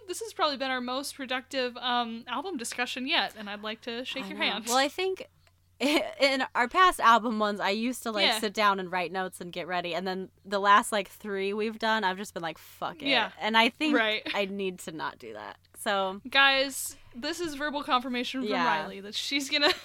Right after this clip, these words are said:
Speaker 2: I'ma do
Speaker 1: notes
Speaker 2: better.
Speaker 1: now.
Speaker 2: I'ma take notes. I'ma
Speaker 1: Not
Speaker 2: have thoughts prepared to talk about.
Speaker 1: Whoa. I, guys, I don't ever take notes,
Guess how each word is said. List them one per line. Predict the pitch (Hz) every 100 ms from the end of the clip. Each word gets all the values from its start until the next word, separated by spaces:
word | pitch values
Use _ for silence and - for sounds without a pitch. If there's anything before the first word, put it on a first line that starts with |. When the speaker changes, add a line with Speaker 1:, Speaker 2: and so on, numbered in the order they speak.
| -
Speaker 2:
I'ma | 269 330
do | 240 330
Speaker 1:
notes | 233
Speaker 2:
better. | 233 214
Speaker 1:
now. | 190 175
Speaker 2:
I'ma | 220 311
take | 349 330
notes. | 269 240 233
I'ma | -
Speaker 1:
Not | 226 320
Speaker 2:
have | 349 254
thoughts | - - 214 208 -
prepared | - 254 208 262 190 202 202
to | 226
talk | 226 - -
about. | 226 143 170 226
Speaker 1:
Whoa. | 240 240 220 208 202 190 -
I, | - 302 277
guys, | 262 277 269 277 269 -
I | 269 311
don't | 302 285 -
ever | 233 220
take | 233 220
notes, | 208 220 262 -